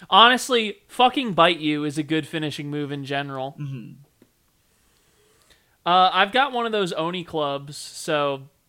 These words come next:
Speaker 1: I might just hit somebody really hard with it.
Speaker 2: Mm-hmm. Mm-hmm. Uh,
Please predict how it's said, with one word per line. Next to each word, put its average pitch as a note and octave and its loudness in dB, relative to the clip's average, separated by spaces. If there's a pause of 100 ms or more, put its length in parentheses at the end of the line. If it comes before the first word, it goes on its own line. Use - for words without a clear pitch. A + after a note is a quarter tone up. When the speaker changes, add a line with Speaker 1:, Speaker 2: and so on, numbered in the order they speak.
(140)
Speaker 1:
I D3+ 0
might F3 0
just - -8
hit E3 -8
somebody D#3 -6
really D3 -6
hard C#3 -4
with C#3+ -12
it. C3 -10
Speaker 2:
Mm-hmm. A#3 -12
Mm-hmm. F#3+ -12 (2250)
Uh, E3+ -10